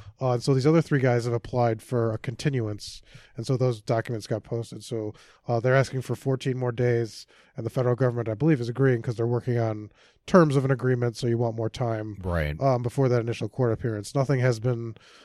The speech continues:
Speaker 1: uh,
Speaker 2: Yeah.
Speaker 1: similar about Chuck Person. Uh, th-, th-, no, no,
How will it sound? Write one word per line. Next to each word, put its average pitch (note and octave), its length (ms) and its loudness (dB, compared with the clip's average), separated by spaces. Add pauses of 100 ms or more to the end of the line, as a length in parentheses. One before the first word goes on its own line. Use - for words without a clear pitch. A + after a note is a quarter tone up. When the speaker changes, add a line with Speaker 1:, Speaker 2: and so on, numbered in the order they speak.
(160)
Speaker 1:
uh, G#2+ 440 0 (840)
Speaker 2:
Yeah. F3+ 200 6
Speaker 1:
similar B2+ 220 2
about A2+ 260 0 (100)
Chuck - 220 -4
Person. A#2+ 520 -6
Uh, A#2 200 0
th-, B2+ 200 -4
th-, C#3 140 0
no, C#3+ 180 6
no, C#3+ 200 4